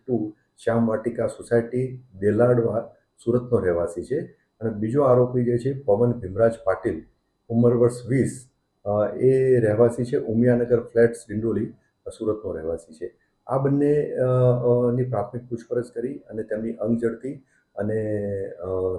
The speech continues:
તેમના જે પાસે ટુ વ્હીલર હતા એમની ઝડપી કરતા,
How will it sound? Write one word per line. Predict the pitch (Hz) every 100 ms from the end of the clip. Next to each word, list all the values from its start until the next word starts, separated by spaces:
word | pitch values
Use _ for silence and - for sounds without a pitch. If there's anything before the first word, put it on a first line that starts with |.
| -
તેમના | 101 107
જે | 107 107 98 - 90 87
પાસે | 95 - 107
ટુ | 107 107
વ્હીલર | 104 98
હતા | 90 117 - _ _ _
એમની | 101 117 117
ઝડપી | 98 - 110
કરતા, | 110 113 107 98 -